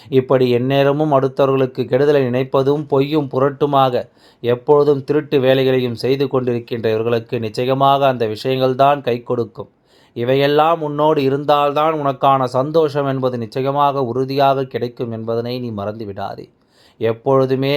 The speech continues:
இது போன்றவர்கள் இந்த வாழ்க்கையில் மற்றவர்களுக்கு துன்பத்தை கொடுக்கும் பொழுதெல்லாம் நாம் சுதாரித்து கொள்ள வேண்டும்.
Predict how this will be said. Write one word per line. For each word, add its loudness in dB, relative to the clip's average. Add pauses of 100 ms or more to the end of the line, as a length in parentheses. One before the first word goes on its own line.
இது 0
போன்றவர்கள் 2
இந்த 0
வாழ்க்கையில் 2
மற்றவர்களுக்கு -2
துன்பத்தை -4
கொடுக்கும் -4
பொழுதெல்லாம் 2
நாம் -2
சுதாரித்து 0
கொள்ள -10
வேண்டும். -16